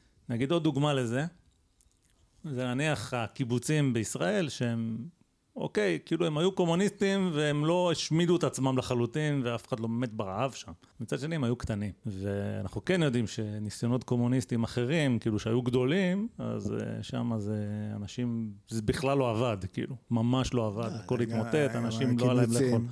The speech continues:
Speaker 2: בוא, אתה מכיר, אה, כולם מכירים את השיר, כן? הוא עוד ישוב, כן?
Speaker 1: לא,
Speaker 2: על אותו
Speaker 1: אה, זה לא
Speaker 2: חבר
Speaker 1: שרד.
Speaker 2: קיבוץ,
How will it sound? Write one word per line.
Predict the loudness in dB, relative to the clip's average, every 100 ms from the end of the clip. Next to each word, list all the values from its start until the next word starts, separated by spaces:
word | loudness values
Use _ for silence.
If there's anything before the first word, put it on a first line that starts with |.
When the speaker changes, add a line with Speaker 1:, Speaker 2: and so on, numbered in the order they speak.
| -6
Speaker 2:
בוא, | 0 2 4 4 4 4 2 -4 _ -6
אתה | 0
מכיר, | 0 2 2 4
אה, | 4 2
כולם | 2 0 2
מכירים | 0 0
את |
השיר, | 0 0 0 0
כן? | -2 -2 0
הוא | 0 2
עוד | 0
ישוב, | -2 0 0 0 0 -10 -8 -2
כן? | 2 2 0 -12 -20 -20 -20 -20 _ -6
Speaker 1:
לא, | 2
Speaker 2:
על |
אותו | 4 6 4
Speaker 1:
אה, | 6
זה | 6
לא | 6
Speaker 2:
חבר | 6
Speaker 1:
שרד. | 6 6 8 8
Speaker 2:
קיבוץ, | 6 4 -4